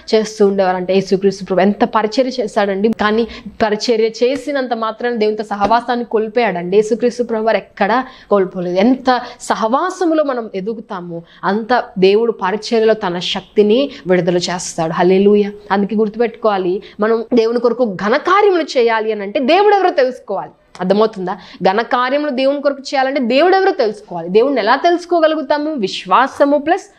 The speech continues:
ఆయన వెతకడంలో మనము తెలుసుకోగలుగుతాం. అందుకే ఈ విశ్వాసము ప్లస్ ఈ యొక్క బంధం ఏదైతే ఉందో, ఈ రెండు కూడా ఆయన మీద ఎంత విశ్వాసముతో ఆయనతో నడుస్తూ ఉంటామో అంతగా ఆయన్ని మనము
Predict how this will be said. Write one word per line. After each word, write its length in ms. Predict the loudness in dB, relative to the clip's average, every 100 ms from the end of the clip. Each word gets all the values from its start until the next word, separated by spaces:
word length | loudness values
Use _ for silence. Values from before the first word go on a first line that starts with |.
| -6
ఆయన 200 | -2 -2
వెతకడంలో 720 | -2 -2 -2 0 0 0 -2
మనము 340 | -4 -4 -6 -6 -8 -2
తెలుసుకోగలుగుతాం. 580 | -2 -4 -8 -4 0
అందుకే 440 | 2 2 4 4 2 -4 -2
ఈ 80 |
విశ్వాసము 800 | 0 0 -2 0 0 -2 -2 -2
ప్లస్ 260 | -2 -6 -8 -2
ఈ 40 |
యొక్క 220 | -2 0
బంధం 560 | -4 -4 -4 -2 2 4
ఏదైతే 360 | 4 2 0 -4
ఉందో, 360 | -4 -6 -8 -8 -4
ఈ 100 | 2
రెండు 280 | 2 2 0
కూడా 300 | 0 0 -2 -2
ఆయన 140 | -6 -6
మీద 140 | -4
ఎంత 200 | -4 -4
విశ్వాసముతో 920 | -6 -6 -6 0 0 0 -4 -4 -4 -6 -4
ఆయనతో 240 | -4 -2 -2
నడుస్తూ 540 | 0 0 -2 -2 -2
ఉంటామో 420 | -2 -4 -8 -8 -14 -12 -2
అంతగా 340 | 0 0 0
ఆయన్ని 280 | 0 0 -2
మనము 440 | -2 -4 0 -2